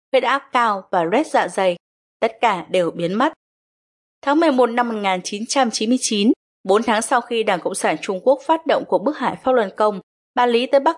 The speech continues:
Kinh để thỉnh nguyện cho quyền thực hành đức tin của mình. Kết quả là bà bị bắt trên quảng trường Thiên An Môn.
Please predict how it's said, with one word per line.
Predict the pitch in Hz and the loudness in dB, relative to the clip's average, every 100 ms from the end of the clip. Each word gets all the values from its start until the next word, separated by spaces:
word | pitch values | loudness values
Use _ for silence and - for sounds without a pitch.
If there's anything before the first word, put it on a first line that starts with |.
| - | 0
Kinh | 269 | 0
để | 214 196 | 2 0
thỉnh | 214 180 | -2 0
nguyện | 202 202 | 0 0
cho | - | -4
quyền | 285 240 185 | 0 0 0
thực | 190 180 | -4 -4
hành | 202 175 | -4 -2
đức | 220 262 | -4 -4
tin | 233 196 | -4 -2
của | - 175 | 2 2
mình. | 180 180 165 - _ _ _ _ _ _ | 2 0 -2 -10 _ _ _ _ _ _
Kết | 226 220 | 0 2
quả | 240 220 | 0 2
là | 196 | 0
bà | 190 208 | 0 0
bị | 202 220 | 2 -2
bắt | 220 339 | 0 -2
trên | - 311 285 | -2 -4 0
quảng | 247 208 | 0 0
trường | 233 208 | -4 -2
Thiên | 262 262 | 0 0
An | 247 247 | 0 0
Môn. | 247 233 | 2 2